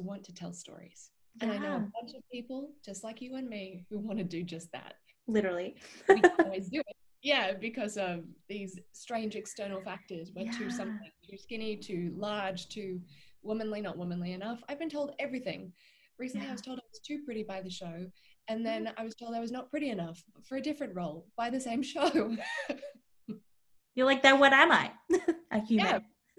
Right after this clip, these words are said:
Speaker 1: What I am is I'm in therapy. <laughs>
Speaker 2: Yeah.
Speaker 1: I'm taking good care of myself, and I'm repeating healthy affirmations every day because
Speaker 2: Yeah.
Speaker 1: I think this industry can be brutal to those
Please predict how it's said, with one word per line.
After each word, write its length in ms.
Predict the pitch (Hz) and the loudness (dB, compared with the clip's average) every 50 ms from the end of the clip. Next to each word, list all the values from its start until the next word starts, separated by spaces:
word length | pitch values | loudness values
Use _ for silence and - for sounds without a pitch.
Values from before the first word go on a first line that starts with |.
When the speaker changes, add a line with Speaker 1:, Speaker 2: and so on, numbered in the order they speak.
| - - - | -8 -8 -2
Speaker 1:
What 160 | 196 220 214 | 2 4 4
I 100 | 214 202 202 | 6 6 6
am 240 | 202 254 359 247 214 | 6 6 4 4 2
is 240 | 202 196 247 - - | 0 0 0 -2 0
I'm 180 | - 190 185 190 | 0 0 0 0
in 160 | 185 180 180 | 0 0 2
therapy. 640 | - 202 254 453 453 285 - - 185 202 294 427 - - - | 4 4 4 4 2 2 2 2 2 4 2 2 0 0 -2
<laughs> 140 | - - - | -2 2 4
Speaker 2:
Yeah. 460 | 302 - - 311 - - - 622 605 605 - - - - - - - - - - - - _ _ _ _ - 508 - _ | 8 12 12 12 12 12 12 10 10 8 6 4 2 0 -2 -6 -10 -12 -16 -18 -20 -20 _ _ _ _ -18 -18 -6 _
Speaker 1:
I'm 200 | - - 262 214 | 2 2 2 2
taking 400 | - - 269 214 220 254 262 262 | 2 2 4 4 4 2 2 2
good 240 | - 233 214 220 214 | 2 2 0 0 0
care 220 | - - 240 254 392 | 0 2 2 2 2
of 180 | 494 494 494 | 2 0 0
myself, 600 | 311 240 202 208 214 - 240 202 175 220 370 440 - | 0 2 2 0 0 0 0 2 2 0 0 -2 -4
and 180 | 247 247 254 - | -4 -2 0 0
I'm 200 | 233 254 233 240 | 0 0 -2 -4
repeating 600 | 302 302 - 254 196 202 202 196 190 196 202 - - - - - - - - - - - - - - - | -6 -4 -4 -4 -2 0 0 -2 -2 -2 -6 -10 -14 -18 -20 -20 -20 -20 -20 -20 -20 -20 -20 -20 -8 -4
healthy 340 | 226 233 240 247 269 247 - | -4 -4 -2 -4 -6 -6 -6
affirmations 720 | 226 226 214 - 226 220 190 196 240 262 - 330 294 262 233 | -6 -8 -8 -6 -6 -6 -4 -4 -6 -6 -6 -6 -6 -2 -2
every 240 | 190 185 185 185 | -2 -2 -2 -6
day 300 | 175 170 165 160 170 202 214 | -8 -8 -8 -8 -8 -8 -8
because 360 | 254 254 262 277 277 233 226 - - - | -6 -2 -2 -2 -2 -2 -4 -10 -8 -4
Speaker 2:
Yeah. 520 | 247 254 294 349 403 480 508 508 466 330 247 - _ _ _ _ _ _ _ _ _ _ _ _ _ _ - | 0 0 2 2 2 0 -2 -2 -4 -6 -8 -10 _ _ _ _ _ _ _ _ _ _ _ _ _ _ -8
Speaker 1:
I 120 | - 240 233 | -6 -6 -6
think 220 | - 247 247 240 | -4 -6 -6 -6
this 200 | 277 320 320 285 | -4 -6 -6 -6
industry 500 | - - 220 220 220 247 240 - 247 240 | -8 -8 -8 -6 -6 -6 -8 -8 -10 -10
can 200 | 214 - 226 196 | -10 -10 -8 -8
be 100 | 202 190 | -8 -8
brutal 380 | 175 - 185 190 220 - 220 214 | -8 -8 -8 -8 -6 -6 -8 -10
to 160 | - - 214 | -8 -10 -10
those 520 | 202 190 180 180 180 185 175 175 - - | -8 -6 -6 -4 -4 -4 -6 -8 -10 -12